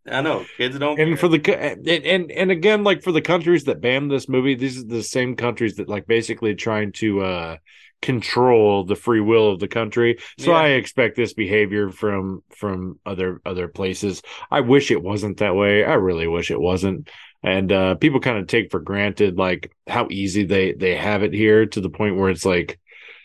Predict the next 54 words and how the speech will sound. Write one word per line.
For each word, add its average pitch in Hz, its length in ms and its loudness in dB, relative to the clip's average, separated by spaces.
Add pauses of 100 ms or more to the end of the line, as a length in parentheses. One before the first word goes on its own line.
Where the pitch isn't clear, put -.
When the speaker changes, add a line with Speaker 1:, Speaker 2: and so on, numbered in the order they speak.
(720)
Speaker 2:
you 117 280 2
get 139 140 4
in 131 40 -4
these 127 200 2
arguments 120 440 2
with 101 80 -2
people 110 240 2
all 107 140 2
the 110 100 -6
time. - 100 -6
I 117 140 0
don't, 95 260 -8
'cause - 160 -12
I 95 80 -4
don't 95 140 -6
give 90 140 -4
a 87 40 -6
shit 87 220 -4
about 82 220 -6
politics, 85 480 -6
but - 160 -2
people 104 380 2
argue 98 360 0
about, 90 340 -2 (800)
"Oh, 90 80 -2
well, 90 160 0
you, 92 80 0 (200)
you 110 300 2
just 110 280 0 (160)
trust 117 280 2
your 104 120 0
government 98 440 0
too 107 100 -2
much 95 200 0
and 101 100 0
all 98 80 2
this." 104 220 2
It's 95 100 -6
just 104 160 -2
like, 107 220 0 (300)
you 139 100 4
know, 139 100 4
there 151 160 6
are 147 60 6
some 135 480 0
countries 123 380 0
that 117 100 2
aren't 120 200 0
even 113 180 0
allowed 107 300 0
to 101 40 -2
have 98 220 -4
T 107 180 0
Vs, 85 420 -4